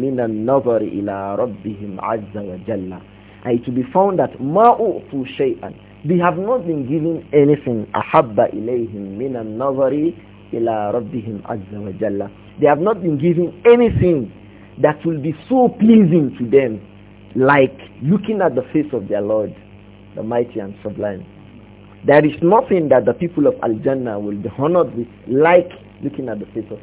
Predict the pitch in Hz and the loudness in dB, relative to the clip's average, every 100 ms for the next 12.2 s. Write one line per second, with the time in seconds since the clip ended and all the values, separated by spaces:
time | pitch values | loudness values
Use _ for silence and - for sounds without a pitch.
0 | - 104 - - - - - - - - | -14 -14 -14 -18 -20 -20 -20 -20 -20 -20
1 | - - - - - - 117 214 - 139 | -18 -16 -18 -16 -16 -10 -4 -4 -4 -8
2 | 127 107 98 107 196 208 190 180 - 113 | -8 -10 -10 -2 -2 0 -4 -6 -10 -6
3 | 107 131 120 107 - 101 92 85 92 - | 6 6 6 0 -6 -10 -8 -8 -8 -14
4 | - - - - - - - - - - | -20 -20 -20 -20 -20 -20 -20 -20 -20 -20
5 | - 139 202 - 185 185 180 - - - | 0 8 8 10 10 12 10 4 -16 -20
6 | - 147 151 143 143 - 139 - 151 160 | 0 2 4 8 8 8 2 2 4 6
7 | 214 - 175 139 117 110 135 120 113 - | 6 4 2 2 0 2 4 4 2 -6
8 | 127 143 143 143 123 160 196 175 151 - | 2 4 4 2 2 -2 0 2 4 6
9 | 170 - - 156 147 147 139 - 180 185 | 4 2 6 6 6 0 -2 0 0 0
10 | 175 202 220 - - - 113 90 104 107 | 4 4 4 -8 -20 -10 -10 -6 -4 -2
11 | 92 85 - - - - - 160 165 277 | -4 -10 -14 -20 -20 -20 6 6 8 6
12 | 277 190 | 6 2